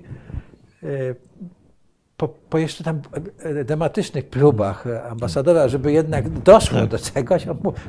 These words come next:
Speaker 1: patrzy na zegarek,
Speaker 2: Mhm.
Speaker 1: mówi: „Bardzo panu dziękuję za wizytę”.
Speaker 2: Mhm.
Speaker 1: No i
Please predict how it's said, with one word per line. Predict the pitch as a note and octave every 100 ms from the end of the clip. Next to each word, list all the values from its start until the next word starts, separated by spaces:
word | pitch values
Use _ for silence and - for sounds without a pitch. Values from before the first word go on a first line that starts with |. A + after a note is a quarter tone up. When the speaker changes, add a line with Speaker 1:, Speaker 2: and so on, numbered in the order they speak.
| G2
Speaker 1:
patrzy | D3 -
na | F3
zegarek, | C#3+ C#3 B2+ C#3+ C3+
Speaker 2:
Mhm. | G#2
Speaker 1:
mówi: | B2+ B2+ - - -
„Bardzo | A#2 G#2 C#3 D3+
panu | D3 B2+
dziękuję | G#2+ A#2 - C3
za | A2+
wizytę”. | G2 G2+ G#2 A2+ B2
Speaker 2:
Mhm. | A2+ A#2 - - - -
Speaker 1:
No | B2+
i | C#3+ A#2+